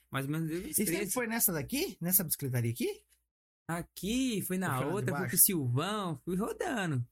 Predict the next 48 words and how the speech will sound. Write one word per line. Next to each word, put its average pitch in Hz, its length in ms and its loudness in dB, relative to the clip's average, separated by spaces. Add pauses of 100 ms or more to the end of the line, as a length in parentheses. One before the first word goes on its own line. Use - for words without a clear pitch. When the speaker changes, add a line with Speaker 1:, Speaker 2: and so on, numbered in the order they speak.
Speaker 1:
Trabalhei 170 260 0
até 196 120 -2
pro 202 120 -8
Mamãozinho, 269 460 2
conhece 190 200 0
o - 20 0
Speaker 2:
Oi. 196 60 0
Speaker 1:
Mamãozinho 180 380 0
do 156 60 0
Peixe 165 320 0
lá? 202 160 0
Speaker 2:
Sei. 135 460 0
Speaker 1:
Eu - 60 -16
trabalhei 147 260 -2
até 156 140 -4
pra 262 160 -6
ele, 160 140 0
antigamente 143 300 0
Speaker 2:
E - 40 6
você 285 100 2
Speaker 1:
eu - 40 -4
tinha 202 200 0
Speaker 2:
vê, 196 80 -2
cara, 165 200 -2
Speaker 1:
bicicletaria. 165 200 -2 (380)
Speaker 2:
na 170 160 0
época 214 200 -4
que - 80 -2
você 254 120 2
trabalhava, 196 400 -2
então, 180 240 -2
pra, 151 440 -2
pra, 127 600 -2
pro 127 120 -4
pessoal 135 320 -2
da 127 120 0
Sharon, 185 520 -2
eu 151 200 -2
tinha 180 160 -2
muita 175 220 -2
amizade, 196 380 -2
se - 140 -4
não 170 80 0
me 165 80 -2
engano, 160 140 -4
com 175 80 -4
a 160 60 -2
Maria. 156 680 -2